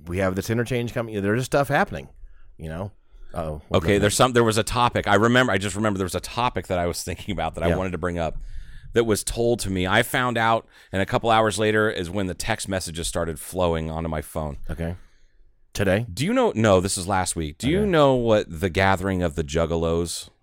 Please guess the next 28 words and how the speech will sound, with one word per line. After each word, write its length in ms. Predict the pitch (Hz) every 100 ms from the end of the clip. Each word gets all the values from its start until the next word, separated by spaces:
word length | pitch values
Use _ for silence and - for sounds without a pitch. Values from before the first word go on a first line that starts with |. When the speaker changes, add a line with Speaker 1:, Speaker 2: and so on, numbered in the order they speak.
| _
Speaker 2:
is? 400 | 85 87 85 - -
First 240 | 196 196
off, 140 | 143 110
do 40 |
you 60 | 123
know 60 |
what 100 | 107
a 40 | 82
Juggalo 640 | 76 90 80 76 69 65
is? 240 | 65 - - -
Speaker 1:
Yeah, 80 | 127
the 100 | 113
Juggalos 420 | 92 127 143 127
were 120 | 117 110
those 160 | 95
women 300 | 104 117 110
that 180 | 104 98
were 180 | 95 95
on 260 | 98 98 95
the, 500 | 92 87 87 90 - -
uh, 300 | 92 87 82
bouncing 400 | 101 101 101 98
on 100 | 92
trampolines 680 | 98 92 92 92 87 76
with, 240 | 82 80 82
uh, 220 | 80 82
Adam 280 | 92 95 92
Carolla 560 | - 92 92 92 90